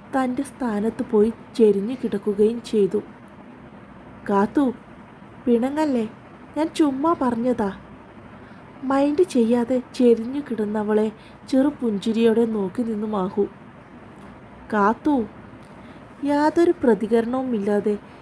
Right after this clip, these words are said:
ചെരിഞ്ഞു കിടക്കുന്നവളെ വീണ്ടും വിളിച്ചു മഹി. "എനിക്കുറക്കം വരുന്നു," ഗൗരവത്തോടെ പറഞ്ഞുകൊണ്ട്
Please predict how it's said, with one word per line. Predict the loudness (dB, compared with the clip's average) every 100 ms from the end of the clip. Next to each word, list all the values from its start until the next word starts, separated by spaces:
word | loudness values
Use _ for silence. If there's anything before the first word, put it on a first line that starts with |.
| -20 -4
ചെരിഞ്ഞു | 4 4 4 -2
കിടക്കുന്നവളെ | -2 -2 -4 -4 -2 0 -2 -4
വീണ്ടും | -4 -2 0 0 0
വിളിച്ചു | 0 -2 -4
മഹി. | -6 -6 -6 -12 -16 -20 -20 -20 -20 -20 -20 -4
"എനിക്കുറക്കം | 0 0 4 4 4 0 0
വരുന്നു," | 2 2 0 -4 -8 -20 -20 -20 -20 -20 -12 -2
ഗൗരവത്തോടെ | 2 4 2 2 0 2 2 0 -2
പറഞ്ഞുകൊണ്ട് | -4 -4 -2 -2 0